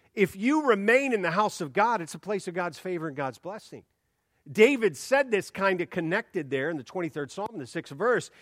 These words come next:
He said, "Listen, I want those two things with me, and that's goodness and mercy."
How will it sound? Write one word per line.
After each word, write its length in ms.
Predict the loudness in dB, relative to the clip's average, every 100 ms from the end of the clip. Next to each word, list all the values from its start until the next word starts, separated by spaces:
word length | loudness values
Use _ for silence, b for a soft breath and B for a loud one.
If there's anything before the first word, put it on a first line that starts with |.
| b
He 120 | -8
said, 280 | 2 2 2 B -6
"Listen, 320 | -2 2 6
I 120 | 6
want 320 | 4 0 2
those 260 | 4 4 2
two 200 | -6 -6
things 380 | -2 0 -2 -4
with 280 | -6 -4
me, 140 | -6 -4
and 80 | -4
that's 160 | -6
goodness 420 | -6 -6 -6 -8
and 120 | -8 -10
mercy." 360 | -12 -14 -18